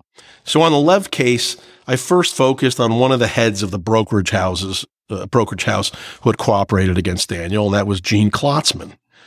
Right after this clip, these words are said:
And why him first? Why didn't I go after Felix, Felix Sater first? Well,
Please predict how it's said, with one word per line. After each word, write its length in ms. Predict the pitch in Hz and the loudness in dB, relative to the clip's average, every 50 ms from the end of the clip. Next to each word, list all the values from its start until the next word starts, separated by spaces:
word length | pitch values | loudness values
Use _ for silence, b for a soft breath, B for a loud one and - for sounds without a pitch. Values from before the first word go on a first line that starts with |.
| b b b b b b b - | b b b b b b b -2
And 320 | 113 107 104 104 107 - | 0 2 2 2 0 -2
why 380 | 110 101 110 117 117 127 131 127 | -2 0 2 4 4 4 4 2
him 240 | - 127 110 104 | 2 2 2 2
first? 420 | - - - 98 - - - - - | 0 -2 -6 -8 -8 -8 -8 -6 -2
Why 140 | 107 110 113 | 0 0 2
didn't 120 | 113 107 | 2 2
I 80 | 104 95 | 2 2
go 140 | 104 101 | 2 2
after 200 | 101 92 - - | 0 0 -2 -4
Felix, 420 | - - - 104 95 95 - - - - | -8 -6 -6 -6 -6 -6 -10 -12 -16 -8
Felix 340 | - 120 107 95 95 - - | -6 -4 -4 -4 -4 -4 -4
Sater 320 | - 117 110 110 101 101 | -2 0 0 0 -2 -4
first? 320 | - - 90 90 90 - - | -6 -10 -12 -12 -10 -4 0
Well, 260 | 127 113 113 - | 0 0 0 -2